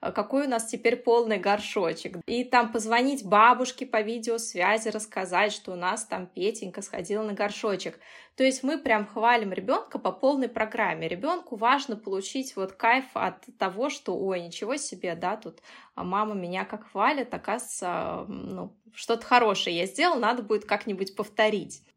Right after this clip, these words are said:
С точки зрения тех фраз, которые мы точно не сто-, э, точно не стоит ребенку говорить, это, безусловно, ругать. В принципе, сейчас все современные родители знают, что ругать ребенка точно не нужно,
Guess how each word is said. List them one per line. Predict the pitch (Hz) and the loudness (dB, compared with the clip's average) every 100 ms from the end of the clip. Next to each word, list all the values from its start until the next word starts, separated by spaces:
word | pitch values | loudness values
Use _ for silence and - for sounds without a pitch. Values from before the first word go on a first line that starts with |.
| _ | _
С | - | -4
точки | - 311 - | 2 2 2
зрения | 226 269 277 262 | -2 0 2 2
тех | 226 226 226 | 0 -4 2
фраз, | 262 262 254 | 4 4 2
которые | 226 226 220 208 | -6 -2 0 0
мы | 202 | -4
точно | 202 247 226 220 175 | -2 2 2 0 -8
не | 175 | -8
сто-, | - 196 | -6 -4
э, | - - - - - | -4 -6 -8 -12 -4
точно | 214 220 208 | -2 -2 -4
не | 196 | -8
стоит | - 180 180 | -6 -6 -6
ребенку | 185 196 190 - | -6 -8 -8 -4
говорить, | 226 349 415 277 | -2 0 -2 -8
это, | 190 | -12
безусловно, | 180 196 - 220 185 175 | -10 -10 -4 -4 -4 -8
ругать. | 220 240 330 349 | -4 0 0 0
В | - | -4
принципе, | 220 208 - 180 | -4 -4 -8 -12
сейчас | - - 202 202 | -10 -6 -6 -6
все | - 196 | -8 -8
современные | 202 202 185 180 170 170 | -8 -10 -8 -6 -4 -2
родители | 170 180 196 - 170 | -2 -4 -8 -10 -10
знают, | 170 175 175 269 | -8 -4 -4 -4
что | - 208 | -8 -12
ругать | 180 190 190 | -4 -2 -2
ребенка | 170 170 190 175 - | -6 -6 -6 -6 -10
точно | - 220 202 185 - 170 | -4 0 0 -2 -6 -10
не | 165 185 | -8 -6
нужно, | 185 160 151 180 208 277 | -6 -8 -10 -4 2 2